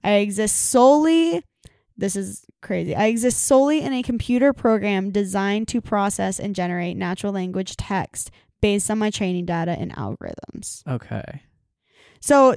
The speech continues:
Speaker 1: there was one question on here. I didn't include it,
Speaker 2: Here,
Speaker 1: but
Speaker 2: wait, real quick on the farting.
Speaker 1: Okay.
Speaker 2: 'Cause it's important. Here's what I'm gonna say. I'm gonna spin that. It's, it's a computer, right?
Speaker 1: Yeah.
Speaker 2: Probably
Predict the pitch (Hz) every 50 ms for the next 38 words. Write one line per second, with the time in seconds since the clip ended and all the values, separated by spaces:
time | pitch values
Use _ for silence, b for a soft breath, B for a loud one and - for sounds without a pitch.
0 | - - 208 262 262 262 269 262 262 277 302 349 370 349 320 294 285 277 277 277
1 | 262 254 - - - 254 233 220 - - 208 196 190 196 196 180 175 180 180 185
2 | 202 214 208 - 196 202 190 - - 190 190 165 123 104 104 85 - - - -
3 | - - - 180 - 180 147 151 143 143 127 - 127 131 135 143 - - - 139
4 | 123 - - - 127 120 120 - - - 123 117 113 107 104 98 - - _ _
5 | - - 196 190 - - 190 214 - - 131 117 117 107 - 120 107 - 113 110
6 | - - - - 170 165 _ B B B B B B B B B B B B B
7 | B B B B B B B B _ _ _ - 139 135 127 131 135 135 139 131
8 | 127 120 120 113 101 - - - 104 107 110 110 113 107 - - - - - 113
9 | 113 113 117 123 135 143 147 - - - _ _ _ _ _ _ _ _ _ _
10 | _ _ _ _ - 123 - - - - - - 127 127 - - 135 - - 143
11 | 127 - - 160 147 120 113 110 107 110 104 107 113 127 135 - _ _ - -
12 | - 131 139 135 131 139 147 143 147 143